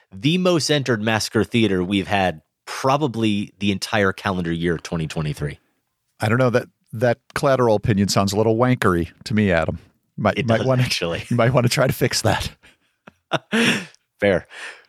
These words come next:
Speaker 1: Reach in to that brimming Film Spotting hat and pick out the winner.
Speaker 2: Our winner is Bill Craig, who says he's in cold Minneapolis, Minnesota.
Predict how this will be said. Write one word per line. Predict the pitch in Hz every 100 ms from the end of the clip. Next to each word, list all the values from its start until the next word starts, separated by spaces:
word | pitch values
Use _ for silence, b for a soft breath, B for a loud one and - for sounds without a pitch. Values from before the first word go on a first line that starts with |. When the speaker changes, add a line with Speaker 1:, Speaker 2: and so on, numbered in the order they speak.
| -
Speaker 1:
Reach | 135 131
in | 143 92
to | - 104
that | 95 - _
brimming | 95 104 156 131 71 - _ _
Film | 113 110
Spotting | - 113 98 87
hat | 113 165 - _ -
and | 95
pick | 87 82
out | 80
the | 82
winner. | 90 87 - _ _ _
Speaker 2:
Our | - 92
winner | 98 104 113
is | 110 101
Bill | 113 123
Craig, | - 127 120 165 156
who | 135 123 117 B B
says | - 170 165
he's | 180 170
in | 156 131 _
cold | - 190 190 117 95 - _ _ -
Minneapolis, | 127 123 101 107 92 - - - _
Minnesota. | 90 82 - 69 67 64